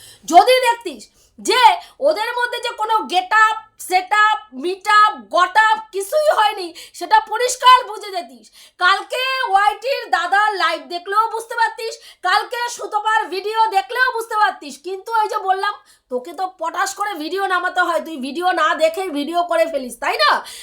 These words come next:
হ্যাঁ, এবার সেইখানে দাঁড়িয়ে তুই গট আপ, সেট আপ, মিট আপ যদি হতো, সুতপা কালকে পরিষ্কার বলে দিয়েছে যে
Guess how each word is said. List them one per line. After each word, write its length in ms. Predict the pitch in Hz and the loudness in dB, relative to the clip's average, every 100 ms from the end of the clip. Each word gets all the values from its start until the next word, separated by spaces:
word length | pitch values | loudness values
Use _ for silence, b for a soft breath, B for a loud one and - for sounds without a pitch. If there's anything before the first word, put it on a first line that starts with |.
| B | B
হ্যাঁ, 360 | 285 370 262 - B - | 6 6 4 0 B 0
এবার 300 | 277 427 466 | 6 6 4
সেইখানে 540 | - 339 349 415 440 | 2 0 0 -2 -2
দাঁড়িয়ে 320 | 392 349 403 | 0 -2 -2
তুই 160 | 440 427 | -6 -2
গট 220 | 294 285 349 | 0 2 0
আপ, 100 | 359 | -4
সেট 180 | 349 | -2
আপ, 100 | 403 | -2
মিট 180 | 330 320 | -2 -2
আপ 120 | 359 | -2
যদি 160 | 370 381 | -2 -4
হতো, 260 | 392 359 339 | -2 -2 -4
সুতপা 340 | 320 339 359 | -6 -6 -4
কালকে 260 | 359 349 381 | -2 -2 -4
পরিষ্কার 580 | 359 349 - 427 440 | -8 -6 -4 4 4
বলে 200 | 381 339 | 4 -4
দিয়েছে 400 | 311 285 269 233 | -4 -4 -4 -6
যে 300 | 202 254 311 | -10 -2 2